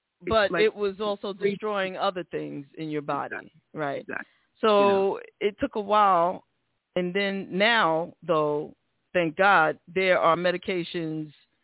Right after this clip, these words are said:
Speaker 2: that wipe out
Speaker 1: Oh.
Speaker 2: any signs.
Speaker 1: It, listen, it is, it is, um, the medications that, that they,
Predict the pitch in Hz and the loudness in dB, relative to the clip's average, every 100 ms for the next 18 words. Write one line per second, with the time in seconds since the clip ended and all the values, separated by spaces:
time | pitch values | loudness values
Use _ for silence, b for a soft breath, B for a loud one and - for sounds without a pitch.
0 | _ _ _ _ _ - 180 165 156 - | _ _ _ _ _ -2 0 2 0 -4
1 | _ _ _ _ _ _ _ _ _ _ | _ _ _ _ _ _ _ _ _ _
2 | _ _ _ _ _ 160 180 185 208 185 | _ _ _ _ _ -2 -2 0 2 4
3 | 170 - 214 202 - 240 196 156 - - | 4 2 -4 -8 -6 -4 -4 -4 -10 -20
4 | _ _ _ _ _ _ 170 156 - - | _ _ _ _ _ _ -8 -8 -8 -6
5 | 156 131 120 107 _ 170 165 156 - 165 | -6 -6 -14 -16 _ -6 -2 -4 -4 -6
6 | 151 147 131 131 120 110 113 _ - 139 | -4 -4 -6 -8 -8 -12 -16 _ -8 -6
7 | 139 147 156 143 139 131 123 98 - 107 | -2 -4 -2 -4 -4 -6 -8 -10 -10 -10
8 | - 127 120 | -2 -2 -2